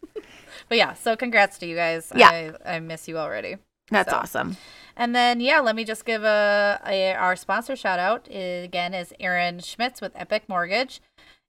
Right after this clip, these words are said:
Speaker 1: Aaron is licensed in Minnesota and Wisconsin. And if you're looking to buy or refinance, he is your go-to guy. Again, I have sent so many clients to him. He is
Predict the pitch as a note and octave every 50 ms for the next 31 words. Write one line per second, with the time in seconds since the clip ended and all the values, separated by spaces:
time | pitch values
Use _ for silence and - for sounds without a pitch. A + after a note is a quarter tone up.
0 | _ - G3+ G3 F#3+ F#3+ F#3+ F#3+ F#3+ F#3+ F#3+ G3 - - F#3+ F3+ F#3+ F#3 F#3 F3+
1 | - F3+ F3 - F3+ F3 E3+ E3+ F3 F3 F3 F3 - F3+ F3 F3+ F3+ C#3+ F3 E3+
2 | E3+ F3+ F3 - - F3 E3+ E3+ E3+ - B3+ B3+ C4 C4+ C#4+ C#4+ - - G3+ F#3+
3 | F3+ F3+ - - F#3 F3+ F3+ F3+ F#3 F3 F3 E3 - F3 E3+ F3 F3+ F3+ - F3+
4 | F3+ F3 F3 F3 F3 F3 F3 F3+ - - G3+ A3 C#4 C#4+ - B3+ A3+ G#3 G3 F#3+
5 | G#3 A#3+ - - - _ _ _ _ _ - - - C#4+ D4 C4+ B3+ C4 A#3+ -
6 | B3 A#3+ A3+ G#3+ G#3+ G#3 - - A3 G3+ F#3 F3+ E3+ D#3 C#3+ C3+ - - - F#3
7 | F3+ F3 G3 F#3+ F3+ F3+ F3+ F#3 F#3+ F3 F3 - F#3+ F3 F3 E3 - - - -
8 | - - A3+ A#3 B3+ B3+ B3+ - A3+ G3+ G3 G3 G3 - - F#3+ G3+ F#3+ F#3 F#3
9 | F3+ F#3 F#3+ - _ _ _ _ _ _ - - G#3+ F#3+ F3 E3+ -